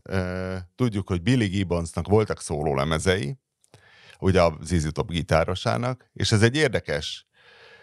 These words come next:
dolog szerintem, hogy adott esetben nyilván egy jobb dobossal és egy jobb bőgőssel csinálta a szóló lemezét, és mégiscsak a Z Z Topok voltak az igazik.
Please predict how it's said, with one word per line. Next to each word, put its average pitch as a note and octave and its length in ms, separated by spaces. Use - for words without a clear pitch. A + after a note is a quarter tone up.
dolog G2 360
szerintem, F#2+ 760
hogy - 280
adott G#2 320
esetben G#2 480
nyilván A2+ 340
egy E2+ 140
jobb G2 220
dobossal D#2 540
és D#2 180
egy F2 200
jobb F#2+ 200
bőgőssel D#2+ 560
csinálta C2 440
a B1 40
szóló F2+ 360
lemezét, C3 400
és B2+ 120
mégiscsak G3+ 440
a F2 100
Z E2+ 140
Z F2+ 200
Topok - 300
voltak D#2+ 320
az D#2 100
igazik. D#2+ 380